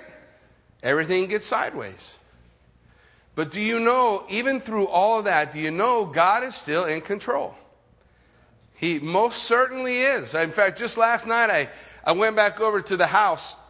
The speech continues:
I was kinda thankful they had flood irrigated their front lawn, so it was soft when I landed. That was good. But you think that was just happenstance that that was like that?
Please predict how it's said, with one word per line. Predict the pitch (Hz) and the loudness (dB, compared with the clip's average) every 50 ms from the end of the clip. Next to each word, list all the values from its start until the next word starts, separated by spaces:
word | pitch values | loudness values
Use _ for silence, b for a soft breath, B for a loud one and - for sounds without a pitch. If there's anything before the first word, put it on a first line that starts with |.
| - _ _ _ _ _ _ _ _ - - | -20 _ _ _ _ _ _ _ _ -20 -10
I | - 127 | -4 -4
was | 143 151 151 - | -2 -2 -2 -4
kinda | - - 165 165 165 156 | -2 0 0 0 0 0
thankful | - 165 175 185 - 175 175 156 | 0 0 0 0 0 0 -2 0
they | 156 156 | 2 2
had | 156 160 156 143 123 - B B B B B B | 2 2 2 0 0 -4 B B B B B B
flood | B - 175 190 208 214 214 | B -4 0 2 2 2 2
irrigated | 202 196 190 185 180 170 165 175 175 175 170 156 | 2 2 2 2 2 2 0 0 0 0 0 0
their | 160 165 151 | 0 0 0
front | - - 175 175 170 156 | 0 0 0 0 0 0
lawn, | 156 160 185 202 185 151 | 0 0 2 2 0 0
so | - 143 156 | -2 -2 -2
it | 190 | -2
was | 196 170 | -2 -2
soft | - - 175 - - - 165 - - | -2 0 2 2 2 2 0 -2 -2
when | 147 139 | -2 0
I | 135 135 | 2 2
landed. | 139 143 147 143 131 123 117 | 4 2 2 2 0 -2 0
That | 127 165 185 | 0 0 0
was | 185 160 143 | 0 -4 -4
good. | - 214 254 285 - - - b b b b b b b b b b b b b b b _ _ _ _ _ - | -4 -4 -4 -4 -6 -12 -20 b b b b b b b b b b b b b b b _ _ _ _ _ -4
But | - 175 | -2 0
you | 175 170 | 0 0
think | 160 - 190 208 220 | 0 0 0 0 2
that | 214 233 226 220 | 2 0 2 2
was | 214 190 - | 0 -2 0
just | 202 208 202 - - - - - - - - - - - | 0 -2 0 0 -2 -4 -4 -8 -12 -16 -18 -18 -16 -14
happenstance | - - 135 139 160 160 - 208 196 - - 226 240 254 - - | -4 0 2 2 2 2 -4 -10 -10 -6 -2 -2 -2 -2 -2 -6
that | 233 208 | -10 -6
that | 226 233 233 - | -4 -4 -4 -4
was | - 226 202 220 | -6 -8 -6 -4
like | 233 233 - | -6 -6 -6
that? | 254 277 320 277 | -8 -10 -12 -12